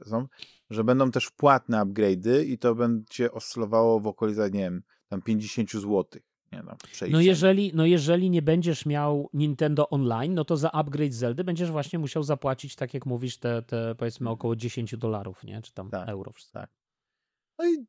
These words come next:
Speaker 1: z jednej strony to jest uczciwe, z drugiej strony, y, w-, y, pytanie jest, czy na przykład mogę bez tego upgrade'u zagrać w wersję ze Switcha pierwszego, czy
Speaker 2: Możesz,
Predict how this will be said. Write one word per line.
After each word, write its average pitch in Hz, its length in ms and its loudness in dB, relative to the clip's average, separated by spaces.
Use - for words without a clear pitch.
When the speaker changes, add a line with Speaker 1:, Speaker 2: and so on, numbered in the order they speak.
Speaker 1:
z 110 120 -6
jednej 190 220 2
strony 185 220 -2
to 170 100 0
jest 143 120 2
uczciwe, 135 420 0
z - 20 0
drugiej 135 200 0
strony, 135 280 0
y, 127 160 2
w-, 113 340 -8
y, 101 420 2
pytanie 120 440 2
jest, 131 180 2
czy - 80 -4
na 127 60 0
przykład 123 200 -2
mogę 127 340 2
bez 107 320 4
tego 107 240 0
upgrade'u 101 320 2
zagrać 101 340 0
w - 20 -12
wersję 104 480 0
ze 107 140 0
Switcha 113 280 -2
pierwszego, 123 420 0
czy 131 340 0
Speaker 2:
Możesz, 127 600 0